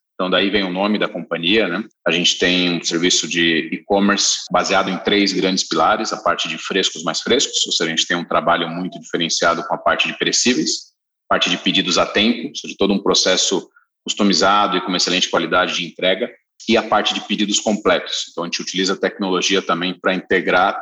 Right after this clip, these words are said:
toda a cadeia de supply chain, todo o nosso estoque, a plataforma,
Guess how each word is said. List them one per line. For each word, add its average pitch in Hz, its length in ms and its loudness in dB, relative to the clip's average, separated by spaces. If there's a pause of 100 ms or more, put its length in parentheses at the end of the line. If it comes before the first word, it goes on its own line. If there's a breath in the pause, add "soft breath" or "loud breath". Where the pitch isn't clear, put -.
toda 107 320 4
a 107 80 2
cadeia 95 260 0
de - 60 -4
supply 87 280 -2
chain, 101 360 0
todo 101 200 2
o 98 40 0
nosso 95 300 0
estoque, 95 520 0
a 90 60 0
plataforma, 101 640 0